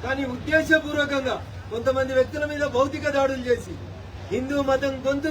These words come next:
నొక్కుతాం అనేటువంటి ఆలోచన ఏదైనా చేస్తే ఖచ్చితంగా దానికి శిక్ష తప్పదు, దానికి బదిలా కూడా తీసుకోక తప్పదని చెప్పి ఈ సందర్భంగా వారిని హెచ్చరిస్తా ఉన్నాం. జిల్లా సు-, కమిషనర్ of police గారికి ఒకటే నా రిక్వెస్ట్,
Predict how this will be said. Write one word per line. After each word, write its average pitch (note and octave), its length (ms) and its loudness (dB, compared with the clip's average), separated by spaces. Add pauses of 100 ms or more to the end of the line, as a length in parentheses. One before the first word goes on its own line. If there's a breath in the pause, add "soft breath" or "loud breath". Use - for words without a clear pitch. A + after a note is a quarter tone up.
నొక్కుతాం C#4 340 2
అనేటువంటి C4 400 -4
ఆలోచన B3 360 -4
ఏదైనా A#3 320 -6
చేస్తే A#3 260 -4 (560)
ఖచ్చితంగా C4 560 -2
దానికి B3 240 -4 (140)
శిక్ష A#3 180 -6 (120)
తప్పదు, B3 360 -2 (600)
దానికి B3 300 0
బదిలా A#3 280 6 (100)
కూడా C#4 180 2
తీసుకోక B3 400 0
తప్పదని A3+ 340 -6
చెప్పి A3 180 -6
ఈ G#3 100 -12
సందర్భంగా G#3 400 -6
వారిని G3 180 -8
హెచ్చరిస్తా F3+ 380 -8 (100)
ఉన్నాం. D3 160 -12 (680)
జిల్లా A#3 240 -2 (120)
సు-, - 180 -10 (120)
కమిషనర్ C4+ 420 -2
of C4 120 0
police B3 280 -2
గారికి A#3 200 -2
ఒకటే A3+ 280 -2
నా G#3+ 160 -4
రిక్వెస్ట్, F#3 360 -8